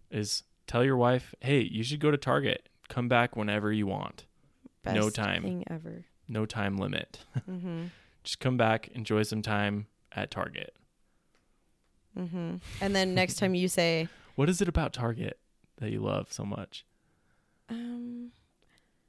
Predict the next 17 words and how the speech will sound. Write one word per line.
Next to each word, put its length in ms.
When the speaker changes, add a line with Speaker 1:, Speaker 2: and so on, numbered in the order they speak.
Speaker 2:
just 240
there's 240
a 60
lot 160
of 100
cute 420
stuff. 500
I 40
like 160
their 140
house 260
stuff. 560
I 60
don't 140
know. 200
Speaker 1:
Cute 260
stuff. 440